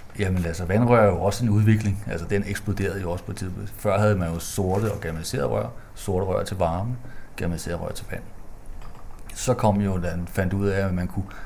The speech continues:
nemmere bukke kobber, så laver man kobberrør på ruller, og så kunne man rulle rørene ud, i stedet for at man skulle stå og lave gevind og samle dem eller svejse dem sammen.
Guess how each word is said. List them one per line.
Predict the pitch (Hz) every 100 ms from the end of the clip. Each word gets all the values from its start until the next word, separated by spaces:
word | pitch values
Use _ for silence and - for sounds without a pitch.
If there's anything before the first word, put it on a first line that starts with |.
| -
nemmere | 101 92 104 117
bukke | 98 90 -
kobber, | 101 123
så | 123 113
laver | 107
man | 90 -
kobberrør | - - 71 71 - - - - - - -
på | -
ruller, | 82 95 127
og | 131
så | 127
kunne | 127
man | 117
rulle | 101 101 110
rørene | 95 95 101
ud, | 101
i |
stedet | 101 101
for | 95
at | 95
man |
skulle | 92 98
stå | 90
og | 85 95 87
lave | 82 82
gevind | 82 87 101
og | 98 82
samle | - - 90
dem | 92
eller | 82 -
svejse | - - - -
dem | -
sammen. | -